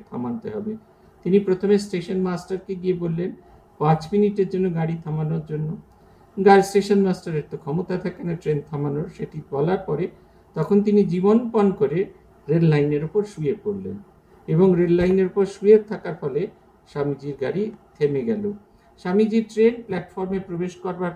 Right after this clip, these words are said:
আগেই সে উন্মত্ত জনসমুদ্র প্ল্যাটফর্মের উপর সবাই শুয়ে পড়ল এবং তার নেতৃত্ব দিলেন রাওজি। এবং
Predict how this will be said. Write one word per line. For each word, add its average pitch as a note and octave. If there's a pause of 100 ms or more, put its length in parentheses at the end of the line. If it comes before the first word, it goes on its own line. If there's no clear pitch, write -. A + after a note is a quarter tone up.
(140)
আগেই F3 (360)
সে D#3
উন্মত্ত G#3
জনসমুদ্র F3+ (340)
প্ল্যাটফর্মের D#3+
উপর F#3+
সবাই E3
শুয়ে E3
পড়ল G#3 (380)
এবং F3+
তার F3+
নেতৃত্ব G3
দিলেন E3+ (100)
রাওজি। B2+ (680)
এবং A3